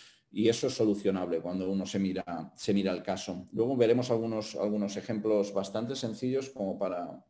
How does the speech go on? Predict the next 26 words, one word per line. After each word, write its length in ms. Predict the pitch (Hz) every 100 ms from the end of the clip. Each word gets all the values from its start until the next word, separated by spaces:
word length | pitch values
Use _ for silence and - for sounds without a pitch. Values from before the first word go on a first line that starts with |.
| _ -
para 160 | 98
sacar 340 | 98 98 117 117
otra 220 | 104 101
vez 260 | 101 101 -
toda, 520 | 98 95 90 85 101 -
todos 260 | - 101 101
estos 380 | 92 - - -
temas 340 | 90 85 -
y, 40 | 90 90 -
y, 280 | - - - _ _ - - _ _ - - _
y 100 | 107
discutirlos, 600 | 110 - 98 104 101 -
¿no? 120 | 147
El 100 | 131
siguiente, 320 | - 147 151
la 120 | - 120
siguiente 500 | 120 135 143 151 175
pregunta, 400 | 135 143 165 170
y 20 |
después 280 | 117 - 120
de 100 | 113
la, 320 | 107 95 -
de 160 | 101 101
la 320 | 95 95 87
charla 380 | - 110 110 107
de, 460 | 101 95 80 -